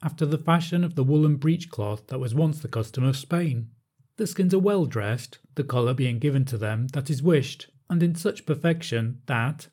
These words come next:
when of vermilion, they look like very fine red broadcloth, and when black, the sort in use for shoes, they are of the purest.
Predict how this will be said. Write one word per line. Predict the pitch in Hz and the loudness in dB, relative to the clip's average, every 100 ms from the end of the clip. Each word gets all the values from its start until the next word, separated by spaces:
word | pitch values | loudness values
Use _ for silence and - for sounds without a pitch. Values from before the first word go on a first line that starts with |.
| - | -6
when | 127 | -4
of | 117 - | -2 -2
vermilion, | 113 147 151 127 127 139 - _ _ - | 2 4 4 2 0 -2 -8 _ _ -4
they | 180 | 0
look | 170 208 - | 2 2 0
like | 113 113 | -4 -4
very | 120 147 180 | 0 0 0
fine | - 135 113 117 127 | -2 -4 -2 -2 0
red | 113 113 113 | -2 -2 -4
broadcloth, | - 170 170 - - 104 104 - _ _ _ | 0 2 2 -2 -6 -6 -6 -12 _ _ _
and | 143 | -2
when | 123 110 | 0 0
black, | 107 139 151 151 - _ | 2 2 2 -2 -12 _
the | 160 | -6
sort | 156 180 170 156 | 0 2 2 2
in | 127 | 2
use | 135 135 | 2 0
for | - | -6
shoes, | - 180 160 127 135 - _ _ - | -4 2 2 2 -4 -8 _ _ -2
they | 165 | 2
are | 151 | 2
of | 139 | 0
the | |
purest. | 139 - 185 175 120 107 - - | -2 4 6 6 2 -2 -8 -20